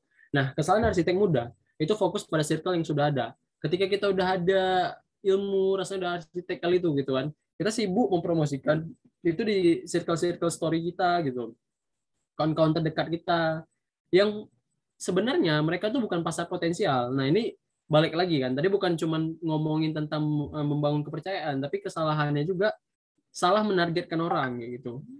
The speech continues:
Tidak punya karya yang layak, nggak ada satu karya yang memang udah, eh, maksudnya udah ada gambar kerjanya mungkin gitu-gitu. Nah, gimana Bang kalau kita belum magang, belum apa segala macem ya? Nah, ini sebenarnya pertanyaan di-, eh, bisa kita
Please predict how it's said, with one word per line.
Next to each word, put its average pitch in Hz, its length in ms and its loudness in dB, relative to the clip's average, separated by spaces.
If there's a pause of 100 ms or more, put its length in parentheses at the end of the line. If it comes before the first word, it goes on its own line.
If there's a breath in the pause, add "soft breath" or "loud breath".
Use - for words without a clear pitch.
(140)
Tidak 208 240 6
punya 175 160 6
karya 165 480 4
yang 139 80 6
layak, 156 560 6
nggak 143 160 0
ada 151 120 0
satu 156 360 -2
karya 156 400 4
yang 147 80 2
memang 151 320 0
udah, 143 320 -2
eh, 135 560 0
maksudnya 147 400 0
udah 127 160 2
ada 127 80 2
gambar 127 320 0
kerjanya 151 480 0
mungkin 143 640 0
gitu-gitu. 131 480 -4 (320)
Nah, 180 80 4
gimana 208 320 2
Bang 220 160 2
kalau 190 160 -2
kita 196 240 -2
belum 185 240 2
magang, 190 320 -4
belum 185 240 -2
apa 185 80 -8
segala 180 320 -4
macem 180 240 -2
ya? 120 240 -2 (800)
Nah, 123 240 2
ini 160 400 2
sebenarnya 180 380 2
pertanyaan 170 420 -2
di-, 156 120 -2
eh, 147 200 2
bisa 151 240 0
kita 170 160 -2